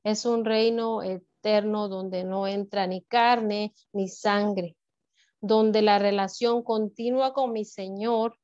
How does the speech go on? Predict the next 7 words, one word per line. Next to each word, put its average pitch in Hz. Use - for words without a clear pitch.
en 196
mi 190
ser 254
espiritual 196
debe 240
de 202
ser 269